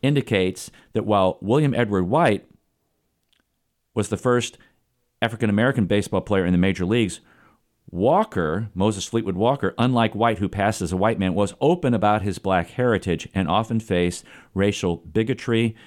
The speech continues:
so prevalent in the late nineteenth century United States. So he was,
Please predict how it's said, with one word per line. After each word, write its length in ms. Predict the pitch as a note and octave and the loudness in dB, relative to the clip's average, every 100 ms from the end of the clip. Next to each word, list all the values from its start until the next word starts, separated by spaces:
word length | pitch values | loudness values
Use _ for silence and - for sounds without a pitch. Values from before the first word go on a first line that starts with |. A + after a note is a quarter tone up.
| - _ | -20 _
so 260 | - B2+ | -2 0
prevalent 480 | C3 - G#2 G2 G2 | 0 0 0 0 0
in 80 | F#2 | 0
the 80 | F2+ | 2
late 240 | F2+ F#2+ | 0 0
nineteenth 380 | F2+ F2+ G2 F2 | 0 0 0 -2
century 380 | - E2+ - F2 | 0 -2 0 0
United 360 | D#2+ D#2+ D#2+ | 0 0 -2
States. 560 | - - D2+ - - - - _ _ _ _ _ _ _ _ _ _ _ - | -4 -6 -6 -6 -16 -20 -20 _ _ _ _ _ _ _ _ _ _ _ -16
So 240 | - G#2+ | -4 0
he 160 | G2 C3+ | 2 2
was, 240 | C3 A2+ | 2 0